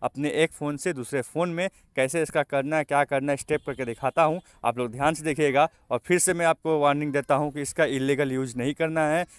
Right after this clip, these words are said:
इल्लीगल यूज़ करने पे रिस्क आपका होगा। मैं यहाँ पे लीगल यूज़ बता रहा हूँ और आपके प्रॉब्लम को सॉल्व करने का तरीका बता रहा हूँ।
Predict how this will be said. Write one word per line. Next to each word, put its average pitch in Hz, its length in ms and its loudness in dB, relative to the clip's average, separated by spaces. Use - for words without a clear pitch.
इल्लीगल 143 360 2
यूज़ 139 200 -2
करने 143 260 0
पे 156 160 -2
रिस्क 147 240 -4
आपका 123 300 0
होगा। 107 280 -6
मैं 139 140 0
यहाँ 143 300 0
पे 160 280 2
लीगल 139 420 2
यूज़ 165 180 -2
बता 160 240 2
रहा 156 80 2
हूँ 196 140 -4
और 127 80 4
आपके 139 280 2
प्रॉब्लम 135 380 -2
को 147 100 -4
सॉल्व 131 300 -4
करने 123 180 -4
का 107 60 -6
तरीका 123 300 -6
बता 110 260 -4
रहा 107 100 -4
हूँ। 107 120 -10